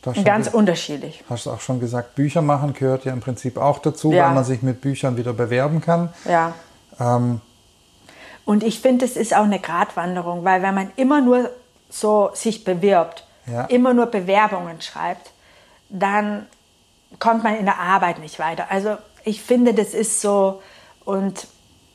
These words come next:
Speaker 2: es ist so ein bisschen tricky. Mm, und deswegen liebe ich's auch schon morgens so anzufangen zu arbeiten, dann hat man,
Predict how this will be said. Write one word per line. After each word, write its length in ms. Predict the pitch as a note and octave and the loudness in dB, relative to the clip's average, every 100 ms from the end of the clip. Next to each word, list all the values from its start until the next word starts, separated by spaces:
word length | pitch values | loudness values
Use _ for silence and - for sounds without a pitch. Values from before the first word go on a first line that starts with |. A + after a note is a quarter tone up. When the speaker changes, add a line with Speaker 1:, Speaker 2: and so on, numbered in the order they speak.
| _ _ _ _ _ | _ _ _ _ _
Speaker 2:
es 180 | - F#3+ | -8 -4
ist 120 | B3 | 0
so 80 | - | 2
ein 60 | A3+ | 2
bisschen 340 | C4+ C4 G#3 | 2 2 -2
tricky. 400 | - A3 G#3+ E3 D#3 _ _ _ - - _ _ _ | 2 2 2 -4 -4 _ _ _ -20 -20 _ _ _
Mm, 640 | G3+ G3+ G3+ G3+ G3+ F3+ - _ _ _ _ _ _ _ _ _ _ _ _ _ _ - | -4 0 0 0 -2 -6 -10 _ _ _ _ _ _ _ _ _ _ _ _ _ _ -4
und 180 | G3+ G3 | 0 2
deswegen 500 | G3 - G#3+ A#3+ G#3+ | 0 2 4 4 4
liebe 260 | G#3+ B3 A#3+ | 2 2 0
ich's 260 | G#3 - | -4 -8
auch 220 | E3+ F3 F3+ | 0 0 2
schon 340 | G3 F#3+ F3 | -4 -2 0
morgens 680 | E3+ F#3+ A3+ A#3+ - - - _ - | 4 6 4 0 -4 -12 -14 _ -6
so 160 | - | -2
anzufangen 680 | - F3 G3 G#3+ - F#3 F3 | -2 -4 -6 -4 -2 -2 -2
zu 200 | F3+ - | -6 -4
arbeiten, 460 | E3+ G#3 C4+ C#4 G#3 | 2 2 2 0 -2
dann 140 | F#3 | 0
hat 220 | F#3 F#3 | -2 -2
man, 300 | F3+ F3 F3 | -6 -6 -6